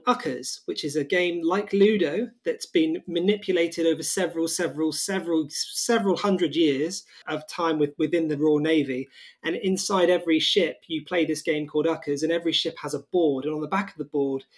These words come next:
is, are written down the times when people have, like, nine-bitted you. So, like, like playing pool when someone beats you at pool and they eight-ball you.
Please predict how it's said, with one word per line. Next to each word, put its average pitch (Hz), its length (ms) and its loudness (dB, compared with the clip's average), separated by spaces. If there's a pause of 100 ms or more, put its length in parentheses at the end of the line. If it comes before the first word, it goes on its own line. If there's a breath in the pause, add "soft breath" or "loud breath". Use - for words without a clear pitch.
(220 soft breath)
is, 143 180 -2 (120)
are 147 160 -2
written 160 360 -2
down 147 440 -2 (160)
the 156 80 -8
times 170 360 -2
when 147 120 -2
people 156 240 -4
have, 147 80 -10
like, 147 180 -4
nine-bitted 170 760 0
you. 214 200 -4
So, 175 160 -2
like, 143 320 -4 (260 soft breath)
like 170 180 -2
playing 147 300 0
pool 156 300 2
when 131 100 -4
someone 143 460 -6 (100)
beats 165 240 -6
you 151 80 0
at 143 140 -4
pool 151 180 2
and 135 80 -2
they 139 80 -2
eight-ball 135 480 0
you. 120 240 -12